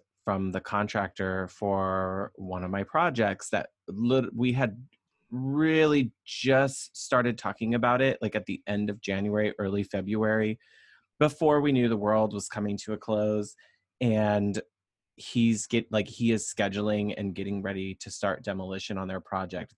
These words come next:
They're excited. I'm excited. He's excited 'cause we've worked together before and he's happy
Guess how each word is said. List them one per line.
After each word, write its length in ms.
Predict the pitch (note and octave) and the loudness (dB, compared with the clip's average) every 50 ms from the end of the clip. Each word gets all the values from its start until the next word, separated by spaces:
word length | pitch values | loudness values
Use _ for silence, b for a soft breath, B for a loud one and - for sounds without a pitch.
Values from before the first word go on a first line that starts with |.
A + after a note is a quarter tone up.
| _ - | _ 0
They're 240 | C#3+ D#3+ D#3+ D#3 D#3 | 2 2 2 2 0
excited. 720 | D3+ D3+ - - - C#3+ C#3 C3 C3+ C3+ C3+ C3+ C3 - - | -2 -4 -8 -6 -2 0 0 0 0 0 -2 -2 -4 -4 -4
I'm 280 | C3 B2+ B2+ C3 C#3 C#3 | -4 -2 0 0 2 0
excited. 480 | C3 C3 - - C3 B2+ A#2+ B2 A2+ - b b b b b b b _ | -2 -2 0 0 0 2 2 0 -2 -2 b b b b b b b _
He's 300 | - - C#3 C#3+ D3 C3+ | -2 0 2 2 2 2
excited 420 | C#3 C#3 - - B2+ B2 B2 A2+ - | 0 -2 0 0 0 0 0 -2 -4
'cause 160 | A#2 F#2+ G2+ | -8 -6 -4
we've 200 | G#2+ G#2+ F#2+ - | -4 -4 -2 0
worked 220 | A2+ A#2 A2 - | -2 -2 -2 -4
together 300 | - G#2 A2 G#2 G#2+ G#2 | -4 -2 0 0 0 0
before 560 | F#2+ G2+ G#2 - - A#2 A2 A2 A2 G#2+ - - | -2 -2 -4 -2 0 2 2 4 4 2 0 -2
and 100 | - G#2 | -4 -6
he's 200 | G2+ F#2+ - - | -6 -6 -8 -8
happy 340 | - - G2 G2 - G#2+ | -6 -4 -4 -2 -2 -4